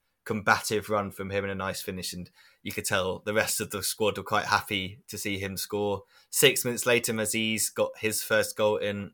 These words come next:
Leuven colours when he made it three nil. Really, really convincing win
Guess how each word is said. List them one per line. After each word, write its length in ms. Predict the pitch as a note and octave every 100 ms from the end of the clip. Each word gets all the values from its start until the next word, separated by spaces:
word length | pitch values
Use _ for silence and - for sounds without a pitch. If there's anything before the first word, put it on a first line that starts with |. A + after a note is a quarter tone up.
| _
Leuven 400 | G2 G#2 G2+ G2
colours 460 | - G2+ G2+ F#2+ -
when 160 | F#2 E2 _
he 400 | - F#2+ F#2 -
made 320 | F2+ F2+ F2+
it 160 | E2+ -
three 500 | - F#2+ F#2 F2+ E2+ - _
nil. 640 | F#2+ G#2 A#2+ B2 A#2+ A#2 A#2 - - - _ _ _ _ _ _ _ C3+ B2
Really, 340 | C#3 C3+ B2+
really 360 | A#2+ A#2+ A#2+ G#2+ -
convincing 960 | A#2+ A2 A#2 A#2+ - B2 A2 G#2 G2+ - _ -
win 520 | G2+ A2 G#2+ G#2